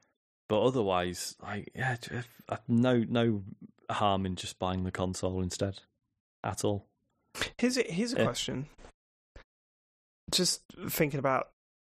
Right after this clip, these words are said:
Speaker 2: the pro-, the two different directions they're taking into next
Speaker 1: Mm-hmm.
Speaker 2: gen. All right, Xbox and PlayStation. Control is on P S Now.
Speaker 1: Yep.
Speaker 2: But they've also stated that you have to pay extra to get the next gen version.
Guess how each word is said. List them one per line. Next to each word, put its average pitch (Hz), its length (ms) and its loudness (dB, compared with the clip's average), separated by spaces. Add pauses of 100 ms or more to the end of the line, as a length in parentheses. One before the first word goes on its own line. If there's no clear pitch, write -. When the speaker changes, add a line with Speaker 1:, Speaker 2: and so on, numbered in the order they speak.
(120)
Speaker 2:
the 139 180 2
pro-, - 320 -2
the 117 340 0
two 135 260 -2
different 127 380 -2
directions 123 480 0
they're 123 120 -2
taking 123 340 -2
into 123 180 -4
next 95 240 2
Speaker 1:
Mm-hmm. - 40 0
Speaker 2:
gen. 110 280 -2 (400)
All 147 80 2
right, 123 160 2
Xbox 110 460 -2
and - 120 -8
PlayStation. - 580 -4 (760)
Control 214 540 2
is 180 120 -2
on 156 360 0 (260)
P 151 140 4
S - 200 0
Now. 107 360 0
Speaker 1:
Yep. - 240 0 (1120)
Speaker 2:
But 147 80 4
they've 139 180 4
also 151 280 -2
stated 131 460 0
that 120 80 0
you 110 80 2
have 123 100 -4
to - 80 -10
pay 127 240 2
extra - 240 -4
to - 120 -2
get 123 140 -2
the 113 60 -4
next 117 240 -4
gen 123 180 0
version. 113 440 -6